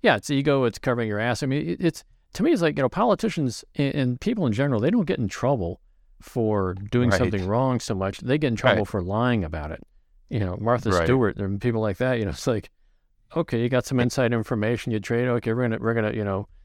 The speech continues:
Speaker 1: fine you, like, you know,
Speaker 2: Right.
Speaker 1: fifty thousand dollars or whatever." She, she denies it, right? And then she ends up going to jail for, like, a year or something. Like, "Just stop," you know. Once you're
Speaker 2: And that's
Speaker 1: caught,
Speaker 2: why I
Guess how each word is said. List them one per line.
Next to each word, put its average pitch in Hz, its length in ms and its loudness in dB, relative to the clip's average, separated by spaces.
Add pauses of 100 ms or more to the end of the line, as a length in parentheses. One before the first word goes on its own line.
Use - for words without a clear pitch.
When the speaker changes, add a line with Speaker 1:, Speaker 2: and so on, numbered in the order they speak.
(140)
Speaker 1:
fine 113 340 0
you, 113 80 2
like, 104 220 0
you 101 80 2
know, - 60 4
Speaker 2:
Right. - 80 -2
Speaker 1:
fifty 113 200 0
thousand 104 300 0
dollars 110 260 2
or 101 60 -4
whatever." 95 200 -2
She, 107 300 -4
she - 160 -2
denies 120 460 0
it, 98 40 -4
right? 113 180 0
And 120 100 -2
then 117 80 -2
she - 140 0
ends 123 120 0
up 147 100 0
going 135 200 2
to 123 80 2
jail 131 280 0
for, 110 100 -2
like, 113 140 0
a 107 60 -2
year 135 240 -2
or 107 60 -4
something. 110 240 -6
Like, - 160 -10
"Just - 240 -8
stop," 85 340 -4
you 151 100 -2
know. 117 140 -4 (600)
Once 190 280 -2
you're 180 60 6
Speaker 2:
And 117 80 4
that's 139 60 4
Speaker 1:
caught, 180 160 4
Speaker 2:
why 104 160 6
I - 140 -6